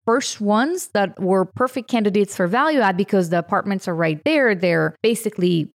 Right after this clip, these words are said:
available. And we started renovating all the vacant units, put them back in the market, and renovate them for a premium. Now, after we're done with all the vacant units, we would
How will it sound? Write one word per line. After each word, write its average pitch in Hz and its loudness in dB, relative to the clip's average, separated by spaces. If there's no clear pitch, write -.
available. 180 2
And 226 2
we 220 4
started 214 0
renovating 165 2
all 220 4
the 220 2
vacant 180 0
units, 170 0
put 220 0
them 214 0
back 196 -2
in 202 2
the 185 2
market, 175 0
and 180 -2
renovate 180 0
them 170 -2
for 165 0
a 151 -4
premium. 147 -6
Now, 175 2
after 269 0
we're 220 4
done 214 0
with 302 0
all 190 4
the 180 0
vacant 175 0
units, 247 0
we 220 0
would 208 0